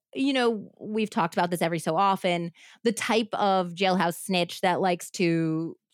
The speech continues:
you know, go to the authorities and is like, "Hey, I've got a list of, like, ten people I can snitch on if you guys help me get a deal." So I guess this, it sounds like this was one of those cases.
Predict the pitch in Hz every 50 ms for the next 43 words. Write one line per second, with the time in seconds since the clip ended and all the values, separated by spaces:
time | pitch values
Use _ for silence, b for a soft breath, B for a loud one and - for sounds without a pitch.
0 | _ _ - 226 214 208 202 185 175 175 170 202 185 185 185 185 - - 196 175
1 | 170 170 165 165 165 165 165 180 175 165 - 175 165 160 160 160 160 160 160 160
2 | 160 151 175 165 165 - 175 175 165 165 165 165 175 160 165 160 170 165 156 -
3 | - 165 170 165 160 - - 165 165 160 156 156 156 - 165 160 160 - 160 156
4 | - - 165 156 - - 165 156 160 160 160 160 165 165 b b b b b b
5 | b b 208 180 170 180 165 165 165 156 - 165 147 151 170 156 160 151 147 151
6 | 156 156 156 160 170 180 - _ _ b b b b b b b b b - -
7 | 247 220 - - - 214 196 - 220 202 220 208 - 220 208 - - - 202 -
8 | 247 214 226 240 226 220 196 - - 185 180 - 196 170 165 170 170 170 170 160
9 | 165 - 165 160 151 - - - 175 165 165 - - 220 277 349 339